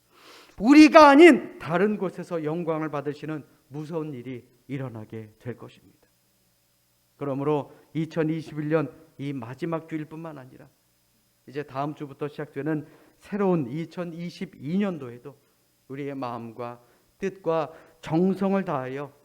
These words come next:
신령과 진정으로 드려지는 예배자가 될 수 있기를 주님의 이름으로 간절히 부탁드립니다. 그런 믿음의 사람, 그런 하나님께 영광을 돌려드릴 수 있는 우리 귀한 성도들이 되시기를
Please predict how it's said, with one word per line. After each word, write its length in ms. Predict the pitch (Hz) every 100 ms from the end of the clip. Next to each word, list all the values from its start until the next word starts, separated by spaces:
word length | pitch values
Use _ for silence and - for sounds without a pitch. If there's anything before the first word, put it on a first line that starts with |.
| _ _ _ - -
신령과 800 | - 233 233 226 220 226 226
진정으로 640 | 220 214 208 208 202 202 196
드려지는 560 | 175 170 160 170 185 - - _ 131
예배자가 640 | 151 180 240 240 208 220
될 140 | 202
수 120 | 180
있기를 460 | 170 - 151 147 143 - _ -
주님의 360 | 180 170 156
이름으로 300 | 151 147 143
간절히 400 | 147 143 135 139
부탁드립니다. 800 | 143 - 143 139 143 131 - _ _ _ _ - - _ -
그런 300 | 170 170 165
믿음의 380 | 202 220 226
사람, 320 | 214 208 208 - - - - - -
그런 280 | 226 240
하나님께 500 | 226 269 269 285 277
영광을 520 | 220 294 330 311 302 311
돌려드릴 480 | 302 269 262 247
수 120 | 226 233
있는 260 | 220 214 - - -
우리 220 | 156 175
귀한 360 | - 175 180 185
성도들이 540 | 185 180 175 160 165
되시기를 720 | 156 160 160 143 156 233 240